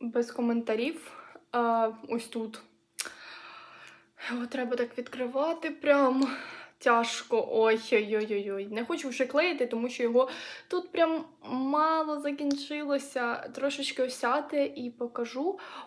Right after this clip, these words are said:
Ось, б-, бачите, ось, але його вже набагато менше стало.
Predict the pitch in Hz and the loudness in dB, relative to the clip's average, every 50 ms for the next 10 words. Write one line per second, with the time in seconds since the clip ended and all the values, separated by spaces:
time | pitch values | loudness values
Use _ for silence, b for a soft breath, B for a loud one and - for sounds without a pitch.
0 | B B 254 233 - - - - - - - - 240 247 247 269 - - 277 - | B B -6 -6 -4 -4 -6 -6 -6 -8 -14 -6 -4 -2 -2 -2 -2 -6 -8 -6
1 | - - - - - - 269 349 370 - - - - - _ _ _ _ - 247 | -6 -6 -6 -2 0 2 2 2 0 -2 -8 -14 -16 -18 _ _ _ _ -4 -2
2 | 240 233 240 254 262 240 240 233 226 233 240 240 233 226 240 240 233 233 233 233 | -2 0 0 0 0 0 0 0 0 -2 -2 -2 -2 -2 -2 0 0 0 2 0
3 | 226 220 233 226 220 220 233 233 - - 226 220 214 - - - 233 240 - - | 0 0 -2 -2 -2 -2 -2 -2 -2 -4 -6 -6 -4 -4 -6 -6 -6 -8 -8 -10
4 | 262 - - - 247 220 214 226 - - - 277 | -10 -10 -8 -6 -4 -4 -2 -2 -4 -6 -6 -8